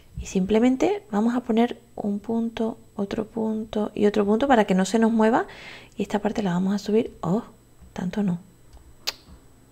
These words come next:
A ver, comando Z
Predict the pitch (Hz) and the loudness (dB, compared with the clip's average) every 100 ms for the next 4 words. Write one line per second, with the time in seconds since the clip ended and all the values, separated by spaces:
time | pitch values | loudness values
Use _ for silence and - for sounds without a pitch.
0 | _ _ - _ _ - - - - - | _ _ -20 _ _ -20 -20 -20 -18 -18
1 | - 185 180 175 - - 180 175 196 214 | -10 -2 4 2 2 0 4 6 4 4
2 | 220 214 240 240 285 | 4 4 2 4 2